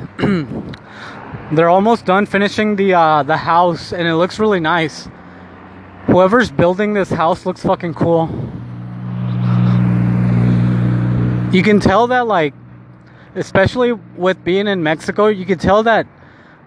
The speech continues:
it wasn't expensive to make. Like, it's just really, like, basic material, and especially in Mexico, you can get it for really cheap. But just the fact, like, how they made it, it looks really cool.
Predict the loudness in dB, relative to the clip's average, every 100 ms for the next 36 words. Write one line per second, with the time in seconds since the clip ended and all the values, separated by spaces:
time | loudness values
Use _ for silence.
0 | -4 0 2 2 2 -2 -2 -2 -2 0
1 | -2 -2 -2 0 0 0 0 -2 -2 -4
2 | -4 -2 2 4 4 4 4 2 -2 -10
3 | -12 -20 -20 -20 -20 -20 -12 -2 0 2
4 | 0 0 0 0 0 2 4 2 0 -4
5 | -6 -4 -2 -2 0 0 0 -2 -4 -2
6 | 0 0 0 0 2 0 2 2 4 2
7 | 0 0 0 -2 -20 -16 -2 -2 0 -2
8 | -4 0 0 0 0 0 0 -2 0 0
9 | 0 0 0 0 0 0 0 0 0 0
10 | 0 2 2